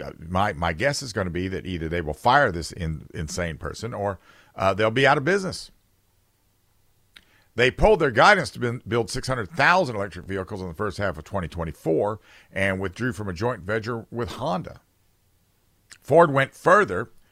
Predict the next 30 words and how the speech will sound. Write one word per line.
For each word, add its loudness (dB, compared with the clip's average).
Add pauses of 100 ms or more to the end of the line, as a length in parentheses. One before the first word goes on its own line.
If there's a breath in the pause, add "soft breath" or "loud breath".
(380)
and -2
they 2
just -6
abandoned 6
their 2
goal 2
to -6
build 0
two -4
million -2
of -8
these -10
things. -16 (2250)
And 0
they're 0
having, -6
in -4
order 2
for -4
them 0
to -4
move, -4
they're -2
selling -2
well 2
below -2
cost, -4
even -6
with -4
subsidies, -6